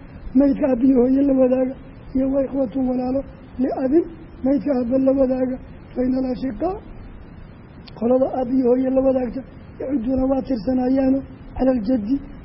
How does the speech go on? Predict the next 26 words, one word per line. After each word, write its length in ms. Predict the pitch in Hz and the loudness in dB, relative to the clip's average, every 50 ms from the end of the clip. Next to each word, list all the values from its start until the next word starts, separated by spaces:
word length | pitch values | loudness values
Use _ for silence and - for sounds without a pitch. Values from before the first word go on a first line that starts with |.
| - | 2
awowga 300 | 247 254 277 269 247 254 - - | 2 4 4 4 2 0 0 2
dhibkiisa, 440 | 311 294 302 - - 262 202 190 262 - - - - - - - | 0 0 2 2 0 0 0 0 -4 -8 -10 -14 -14 -10 -4 -2
alikhwata 480 | 269 269 220 202 254 254 - - 254 262 | -2 0 0 0 0 -2 0 0 0 0
lilab, 280 | 269 294 339 330 330 - - - - - - - - | 2 2 2 0 -2 -4 -10 -16 -16 -18 -18 -10 -6
walaalihii 380 | 262 269 269 269 269 262 277 330 | -2 0 0 0 2 0 0 0
aabba 220 | 262 254 226 262 277 | 0 0 0 2 2
la 120 | 277 269 | 2 2
u 160 | 285 311 254 | 2 0 -2
tirsanayaan, 560 | 196 - 233 214 262 269 269 269 285 277 277 269 - - - - - - | -4 -4 0 2 2 4 4 4 4 2 2 0 -4 -14 -16 -16 -6 -2
wa 40 | - 247 | 0 0
yuqaasimuunahu, 840 | 262 277 226 262 254 220 - 254 247 254 262 269 269 269 262 302 370 - - - - - - - - | 0 0 0 -2 -2 -2 0 2 4 4 4 4 4 4 4 4 2 0 -4 -12 -18 -18 -18 -8 -4
awowgii 300 | 240 277 339 359 311 294 277 | 0 2 4 4 4 4 2
wax 140 | 285 - - | -2 -4 -2
la 80 | 269 262 | -2 0
qaybsanaya, 600 | 233 262 269 233 214 269 269 262 262 262 262 277 269 - - - - - - - | 0 0 0 2 2 2 4 4 4 4 2 0 -2 -6 -12 -16 -16 -12 -6 -4
calaa 220 | 240 262 269 302 269 240 | -2 0 0 0 -2 -2
asaasihim, 480 | 185 247 262 254 214 233 254 269 262 254 - - - - - - - | 0 0 0 0 0 0 0 0 -2 -2 -6 -12 -14 -14 -14 -4 0
iyagoo 280 | 254 269 277 262 269 269 | 2 4 4 4 2 0
xisaabta 420 | - 233 214 269 277 247 214 269 | 0 0 0 0 0 0 0 -2
ku 120 | 214 240 262 | 0 0 0
jiraan, 320 | 208 254 262 262 262 254 - - - - - - | 2 2 2 2 0 -2 -6 -12 -16 -16 -4 0
walaalihii 460 | - 247 254 254 269 285 254 247 294 381 269 | 2 4 4 4 4 4 2 2 2 0 0
aabbo, 200 | 254 247 220 262 254 - - - - - - - | -2 -2 -2 -4 -8 -10 -14 -20 -20 -20 -8 -2
suma 240 | 247 262 262 269 240 | 0 2 2 4 4
ka 140 | 202 254 | 2 2
gada, 280 | 247 220 269 262 277 | 2 2 2 2 2